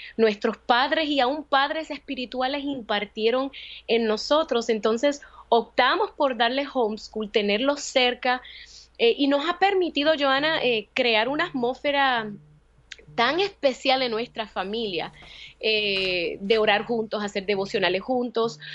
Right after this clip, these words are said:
Nos los estamos llevando en los viajes conmigo. Mi hija está cantando conmigo, está ministrando juntamente a mí. Entonces, por guianza del Espíritu Santo, por ese sentir, ¿verdad? Sentíamos que este era el tiempo para hacer algo distinto con ellos.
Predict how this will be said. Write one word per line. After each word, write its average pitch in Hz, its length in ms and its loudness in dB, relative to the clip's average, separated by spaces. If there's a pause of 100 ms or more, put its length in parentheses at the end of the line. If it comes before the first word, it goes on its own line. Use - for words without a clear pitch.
(140)
Nos 233 180 4
los 226 220 2
estamos 226 420 0
llevando 233 420 2
en 233 40 -2
los 214 160 -4
viajes 208 440 -2
conmigo. 220 480 -4
Mi 220 220 -2
hija 240 100 -4
está 240 240 -2
cantando 226 560 0
conmigo, 233 520 -4
está 233 180 -4
ministrando 233 560 -2
juntamente 226 640 -2
a 202 40 2
mí. 254 300 -4 (460)
Entonces, 294 600 0
por 247 220 2
guianza 262 460 0
del 285 140 0
Espíritu 285 500 -4
Santo, 233 480 -2
por 214 180 0
ese 330 200 -2
sentir, 254 480 -2
¿verdad? 214 320 0
Sentíamos 247 420 0
que - 100 -4
este 254 200 -2
era 262 100 2
el 247 120 -2
tiempo 269 300 0
para 214 140 2
hacer 208 240 2
algo 233 220 2
distinto 269 640 -2
con 226 180 2
ellos. 285 400 2